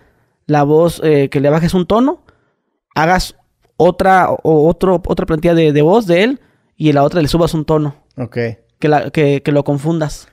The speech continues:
Speaker 2: Pero
Speaker 1: Una, una página para arriba, dos,
Speaker 2: pero,
Speaker 1: pero se escucha
Speaker 2: ah,
Speaker 1: bien ojete, no se, no se va a
Speaker 2: sí,
Speaker 1: entender, güey.
Speaker 2: y ahora que ya lo dijiste, si yo lo quiero desencriptar, pues ya sé cómo hacerle. O sea, voy a agarrar eso.
Speaker 1: Mm, ajá.
Speaker 2: Bueno, pero va, van a estar mezcladas las de un tono,
Speaker 1: Ajá.
Speaker 2: un, un tono arriba y un tono
Speaker 1: No,
Speaker 2: abajo,
Speaker 1: no
Speaker 2: ya.
Speaker 1: se va a poder, porque si le, si le bajas a una,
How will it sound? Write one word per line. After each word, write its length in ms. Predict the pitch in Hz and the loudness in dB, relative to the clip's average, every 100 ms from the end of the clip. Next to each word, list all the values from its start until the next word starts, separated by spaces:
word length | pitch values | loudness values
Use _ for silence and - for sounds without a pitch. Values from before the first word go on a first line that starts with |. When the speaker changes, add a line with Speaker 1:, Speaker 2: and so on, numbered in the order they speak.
| _ - | _ 0
Speaker 2:
Pero 220 | 147 147 | 2 2
Speaker 1:
Una, 80 | 147 | 2
una 80 | |
página 260 | 196 202 208 | 2 0 0
para 140 | 175 | 0
arriba, 140 | 175 170 | 2 2
dos, 100 | 226 | 2
Speaker 2:
pero, 80 | - | 2
Speaker 1:
pero 80 | 185 | 0
se 80 | |
escucha 220 | 175 196 208 | -2 -2 0
Speaker 2:
ah, 20 | |
Speaker 1:
bien 100 | 202 | 0
ojete, 300 | 170 202 185 | 0 -2 -2
no 80 | 180 | -2
se, 100 | 170 | -2
no 140 | 175 | -2
se 60 | 170 | -2
va 60 | |
a 20 | 165 | 0
Speaker 2:
sí, 60 | |
Speaker 1:
entender, 240 | 143 135 151 | 0 0 0
güey. 120 | 156 | 0
Speaker 2:
y 80 | 165 | 2
ahora 200 | 170 180 | 2 2
que 100 | 175 | 2
ya 140 | 165 | 4
lo 80 | 175 | 4
dijiste, 640 | 165 160 143 175 175 160 - 160 | 4 2 0 0 0 -2 -16 -16
si 220 | 165 147 | -6 0
yo 80 | 156 | 2
lo 160 | 156 160 | 2 2
quiero 240 | 165 160 | 2 4
desencriptar, 840 | 165 156 147 135 143 131 147 151 147 | 2 2 0 0 -2 0 0 0 0
pues 180 | 139 | 0
ya 140 | 135 139 | 2 0
sé 160 | 156 139 | 0 0
cómo 200 | 147 135 | 2 2
hacerle. 420 | 165 190 165 143 | 2 2 4 2
O 40 | 139 | 2
sea, 100 | 139 | 4
voy 120 | 143 | 4
a 40 | |
agarrar 280 | 151 156 156 | 4 4 2
eso. 380 | 160 - 185 202 - - | 2 2 0 -2 -10 -12
Speaker 1:
Mm, 200 | 170 185 - - | -6 -4 -6 -6
ajá. 280 | 156 160 170 | -2 -2 0
Speaker 2:
Bueno, 280 | 165 190 160 | 2 2 2
pero 180 | 160 | 2
va, 180 | 160 160 | 2 2
van 180 | 160 160 | 2 2
a 20 | |
estar 240 | 165 175 165 | 2 0 2
mezcladas 420 | 165 - 151 151 | 0 0 2 2
las 140 | 151 | 2
de 60 | 143 | 2
un 100 | 143 | 2
tono, 240 | 147 147 | 2 2
Speaker 1:
Ajá. 140 | 147 156 | 2 2
Speaker 2:
un, 40 | 147 | 0
un 120 | 143 | 0
tono 200 | 147 147 | 2 2
arriba 180 | 139 143 | 2 2
y 40 | |
un 60 | 139 | 2
tono 160 | 139 131 | 0 2
Speaker 1:
No, 60 | |
Speaker 2:
abajo, 180 | 127 127 | 2 0
Speaker 1:
no 100 | 160 | 0
Speaker 2:
ya. 80 | 117 | 2
Speaker 1:
se 80 | 160 | 2
va 80 | |
a 80 | 156 | 2
poder, 240 | 156 151 175 | 2 0 0
porque 180 | 160 | -2
si 120 | 156 147 | -4 -4
le, 160 | 139 | -4
si 100 | 143 | -2
le 100 | 139 | 0
bajas 220 | 175 208 | 2 0
a 60 | 190 | 0
una, 260 | 226 262 | 0 0